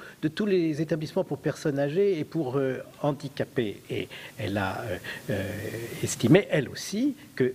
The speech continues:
la situation n'était pas réglée pour l'approvisionnement régulier, pas une seule fois, mais régulier,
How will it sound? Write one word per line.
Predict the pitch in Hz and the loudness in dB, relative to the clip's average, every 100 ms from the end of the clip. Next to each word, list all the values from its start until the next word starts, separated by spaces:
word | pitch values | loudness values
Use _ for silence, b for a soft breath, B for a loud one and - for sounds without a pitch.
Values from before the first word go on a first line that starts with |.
| - | -4
la | 107 | -8
situation | - - - - - 185 294 - B B - | -4 -4 -4 -8 -2 0 0 -4 B B 0
n'était | 127 123 113 | 0 2 0
pas | 147 - - - - | 0 -2 -6 -18 -6
réglée | - - 135 131 196 339 - B B - | 4 4 4 0 -2 -4 -14 B B 0
pour | 170 175 | 2 2
l'approvisionnement | - 180 - 143 135 117 123 117 110 | 4 2 2 -2 -2 -4 -2 -2 -4
régulier, | - 156 254 302 196 214 226 262 208 - - | 0 2 2 0 -2 -4 -2 -2 -4 -6 -8
pas | 151 147 - | -6 -6 -4
une | 180 185 | -2 0
seule | - 180 | 0 -2
fois, | 170 - 262 160 | -2 -6 -4 -2
mais | 127 123 - | -4 -6 -2
régulier, | 127 180 180 151 175 294 - | 2 2 0 -2 -2 -6 -6